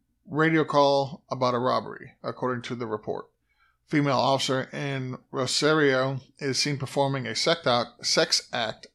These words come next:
on her partner while the dispatcher alerts them of a robbery in the mayor of the U K reported. It is also seen, she is also seen putting up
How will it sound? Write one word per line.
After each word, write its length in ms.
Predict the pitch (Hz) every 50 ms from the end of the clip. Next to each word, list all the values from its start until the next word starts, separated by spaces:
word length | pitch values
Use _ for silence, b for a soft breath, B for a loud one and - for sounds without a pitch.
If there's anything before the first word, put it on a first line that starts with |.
| _
on 120 | 139 131 131
her 120 | 127 123
partner 460 | - - 175 180 - 135 131 123 123 b b b b b b b b b b b b
while 160 | - 135 135 131
the 60 | 127
dispatcher 540 | 127 135 151 147 - - 123 127 123 - 135 123
alerts 260 | 117 113 120 113 -
them 140 | - 120 120
of 100 | 113 117
a 60 | 117
robbery 500 | 120 143 160 160 139 107 - - - - - _ _ _ _ _ _ _ _ _ _ -
in 140 | 139 139 139
the 80 | 143
mayor 760 | 139 143 139 143 139 139 135 135 135 135 135 131 135 143 - - _ _ _ _ -
of 140 | 135 131 127
the 80 | 131
U 200 | 123 123 127 127 120
K 120 | - 123 113
reported. 520 | 107 110 - 165 147 120 95 85 82 - - _ _ _ _ _ _ _ _ -
It 80 | 135
is 160 | 139 131 123
also 300 | 135 143 156 156 - 160
seen, 580 | 139 - - 151 151 147 147 147 143 135 135 135 - _ _ _ _ _ _ _
she 220 | - - - - 175
is 100 | 147 135
also 240 | 160 165 - - 156
seen 240 | 175 170 160 156
putting 460 | 135 - 175 160 156 156 156 151 147 - _
up 240 | 160 151 151 147 -